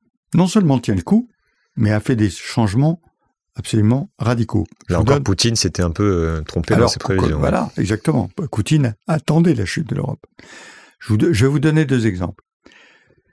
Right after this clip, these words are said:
Speaker 1: Euh, je travaillais beaucoup sur la facilité européenne de paix. C'était un, une facilité de cinq milliards qui était prévue normalement pour l'Afrique.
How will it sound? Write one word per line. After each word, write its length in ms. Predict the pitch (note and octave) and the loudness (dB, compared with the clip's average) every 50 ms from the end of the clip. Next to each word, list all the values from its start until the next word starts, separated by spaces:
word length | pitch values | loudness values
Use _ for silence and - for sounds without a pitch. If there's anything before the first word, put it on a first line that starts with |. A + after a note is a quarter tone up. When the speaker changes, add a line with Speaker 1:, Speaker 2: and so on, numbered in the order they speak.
| _ _ _ _ - | _ _ _ _ -4
Speaker 1:
Euh, 260 | - - B2+ C3+ A#2+ | -2 -2 0 -2 -2
je 60 | - | -4
travaillais 280 | - - G#2+ A2 A#2 A#2 | -2 -2 2 2 2 2
beaucoup 280 | G#2 A2+ A2 - F3+ | 2 0 0 0 -2
sur 180 | E3 - - A2 | -2 0 0 0
la 100 | G2 F#2+ | 0 0
facilité 560 | - - C#3+ - - C3+ B2+ B2 A#2 - D#3 | 0 -2 -2 -2 -2 0 0 0 0 0 0
européenne 400 | C#3+ C3 A2 A2 G#2+ - A2 G#2 | 2 2 2 0 0 0 0 0
de 100 | F#2 F2+ | 0 -2
paix. 260 | F2 - - E2+ F2 - - D#3 C3+ A#2 - | -4 -4 -6 -6 -6 -8 -10 -12 -14 -14 -14
C'était 340 | - - G#2+ - - - | -6 -4 -4 -2 0 0
un, 300 | A2+ A2+ G2+ E2+ E2 C#2+ - - _ _ _ _ _ _ _ _ _ _ _ _ _ _ _ _ _ _ | 0 2 2 0 -2 -4 -8 -14 _ _ _ _ _ _ _ _ _ _ _ _ _ _ _ _ _ _
une 140 | - G2+ F2 | -6 -6 -6
facilité 680 | - - A#2+ A2 - - G#2+ F#2+ F#2+ F2 - C#3 D3+ D3+ | -2 -2 -2 -2 -2 -2 0 0 -2 0 0 -2 0 2
de 120 | A2 F#2+ | 0 0
cinq 300 | E2+ - A2 G2 - - | 0 0 -2 -2 0 0
milliards 480 | G2+ F2+ E2+ F#2 G2+ A2+ C3+ D#3 D#3 - | 0 0 2 2 2 2 2 0 0 0
qui 100 | - - | -4 -6
était 160 | - - F#2+ | -4 -4 -4
prévue 360 | - - G#2 F2+ E2+ A2 C3+ | -2 -2 -2 0 2 2 2
normalement 500 | C3 A#2+ F#2+ F#2+ G2 F#2+ G2+ A2 B2+ C3 | 2 2 0 0 0 2 2 2 2 0
pour 140 | - - A2 | 0 0 -2
l'Afrique. 440 | G2+ F2+ - - F#2+ - - - | -2 -2 -2 -6 -8 -8 -8 -16